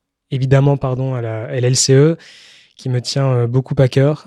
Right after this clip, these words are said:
Euh, j'enseigne maintenant à L L C E depuis, euh, depuis que, que cette, euh, discipline existe. Et, euh, j'y prends, euh, beaucoup de plaisir. Euh, vraiment, là, on peut aller dans les détails de, de l'anglais, euh, de, de,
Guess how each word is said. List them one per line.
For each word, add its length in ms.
Euh, 720
j'enseigne 380
maintenant 240
à 60
L 80
L 80
C 160
E 40
depuis, 460
euh, 800
depuis 260
que, 80
que 160
cette, 320
euh, 460
discipline 480
existe. 460
Et, 200
euh, 180
j'y 140
prends, 320
euh, 20
beaucoup 240
de 60
plaisir. 480
Euh, 500
vraiment, 320
là, 140
on 80
peut 140
aller 200
dans 100
les 160
détails 380
de, 420
de 120
l'anglais, 400
euh, 280
de, 300
de, 380